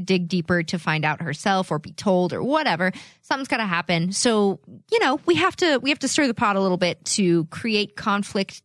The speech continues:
to create a reason for Alex to find out again. So I'm giving it a pass. That's totally fine. Whatever. Um, I, I just feel like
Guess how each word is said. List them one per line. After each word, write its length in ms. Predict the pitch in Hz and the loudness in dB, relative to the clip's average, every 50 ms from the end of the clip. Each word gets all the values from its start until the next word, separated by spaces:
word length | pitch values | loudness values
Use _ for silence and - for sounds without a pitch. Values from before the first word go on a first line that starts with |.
| _ - | _ -12
to 120 | - 240 | -10 -10
create 340 | 190 - - 196 190 185 185 | -6 -2 0 2 2 2 2
a 60 | 185 | 0
reason 460 | 185 220 247 269 285 302 247 262 247 226 | 0 0 0 2 2 2 2 2 0 0
for 140 | - 240 | 0 -2
Alex 340 | 170 143 190 180 196 - - - | 0 0 0 0 -2 -4 -6 -10
to 60 | 214 | -6
find 260 | - 190 170 170 160 | -4 -2 -2 0 0
out 160 | 165 165 160 | 0 -2 -2
again. 440 | 170 160 160 160 156 156 165 175 - - _ _ _ _ _ _ _ _ _ _ _ _ _ _ _ _ _ - | -2 -2 -2 0 0 0 0 -2 -4 -6 _ _ _ _ _ _ _ _ _ _ _ _ _ _ _ _ _ -6
So 200 | - - 226 180 | -2 0 2 2
I'm 140 | 180 185 185 | 2 2 2
giving 200 | 180 160 165 151 | 0 0 -2 -2
it 80 | 147 | -4
a 40 | 156 | -4
pass. 380 | - - 214 214 202 214 202 - | -4 -2 -2 0 -2 -2 -4 -4
That's 220 | - 165 - - | -4 -4 -4 -4
totally 420 | - - 180 170 160 165 165 156 | -2 -2 0 0 0 0 0 0
fine. 460 | 160 - - 131 143 147 147 147 151 - - - - _ _ _ _ _ _ _ _ - | 0 0 0 0 0 0 0 0 -2 -4 -6 -14 -20 _ _ _ _ _ _ _ _ -2
Whatever. 420 | 175 160 - 80 78 - - - - _ _ - _ _ _ - | 0 0 0 0 -2 -6 -10 -14 -18 _ _ -20 _ _ _ -2
Um, 640 | - 220 220 220 214 202 190 165 127 175 196 202 - _ _ _ _ _ _ _ _ _ _ _ _ _ _ _ _ _ _ _ _ - | -2 0 2 2 0 0 0 0 0 -2 -2 -4 -6 _ _ _ _ _ _ _ _ _ _ _ _ _ _ _ _ _ _ _ _ -2
I, 380 | 208 220 240 240 240 240 240 - | 0 2 2 2 4 2 2 2
I 80 | - 233 | 0 0
just 180 | 208 240 240 - | 0 0 0 0
feel 160 | 302 285 269 | 2 2 4
like 280 | 247 214 202 - - | 2 2 0 -4 -8